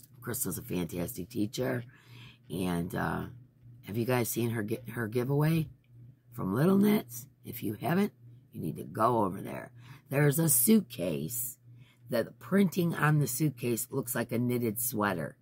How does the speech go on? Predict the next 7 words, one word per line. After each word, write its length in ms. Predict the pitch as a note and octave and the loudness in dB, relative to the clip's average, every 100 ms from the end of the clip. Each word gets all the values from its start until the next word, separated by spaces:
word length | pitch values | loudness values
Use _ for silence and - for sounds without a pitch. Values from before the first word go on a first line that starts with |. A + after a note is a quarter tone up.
| - - | -20 -20
striped. 720 | - - A2+ A2 E2+ - - - _ - - - _ - | -14 -6 0 2 0 -6 -20 -20 _ -20 -20 -20 _ -12
So 520 | - - - D3+ C3+ | -2 2 6 6 6
cool. 440 | - B2 C#2+ - - _ - - - - - | 2 -2 -2 -6 -16 _ -14 -14 -14 -14 -4
And 420 | A#2+ A2+ G#2+ F2+ | 0 0 -2 2
the 260 | G#2+ G#2 F#2+ | 4 6 2
suitcase 640 | - F#3 D3 D#3 D3 - | 2 2 4 2 2 0
was 300 | F2+ A#2 | -2 -2